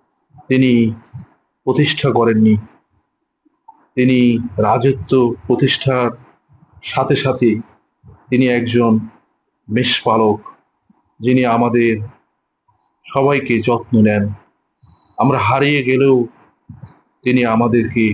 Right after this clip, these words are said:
খুঁজেন, যেন আমরা ফিরে আসি, আমরা যেন তার অনুগত থেকে, তার বাধ্য থেকে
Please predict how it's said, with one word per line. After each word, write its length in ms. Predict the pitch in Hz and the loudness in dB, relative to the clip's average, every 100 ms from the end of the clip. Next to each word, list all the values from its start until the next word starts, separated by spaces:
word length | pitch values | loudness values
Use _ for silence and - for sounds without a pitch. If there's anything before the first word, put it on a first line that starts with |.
| 110 | -2
খুঁজেন, 460 | - 123 120 107 101 - _ _ _ _ 101 | 0 0 2 0 -2 -8 _ _ _ _ -4
যেন 160 | 113 113 | 0 2
আমরা 460 | 110 107 110 110 107 | 0 0 0 0 -2
ফিরে 280 | - 151 127 | -2 0 0
আসি, 340 | 110 - 107 104 101 _ _ _ _ - | -2 -2 -2 -2 -8 _ _ _ _ -4
আমরা 240 | 113 120 | 0 2
যেন 180 | 117 110 | 2 2
তার 260 | 113 113 113 | 0 0 0
অনুগত 480 | 117 139 135 131 127 | 2 2 2 0 -2
থেকে, 360 | 135 117 131 123 123 _ _ _ _ _ _ _ _ _ _ | -2 -2 -2 -2 -4 _ _ _ _ _ _ _ _ _ _
তার 180 | 127 139 | -4 -2
বাধ্য 380 | 127 139 131 147 | 0 -2 -2 -2
থেকে 400 | 151 131 147 | -2 -2 -2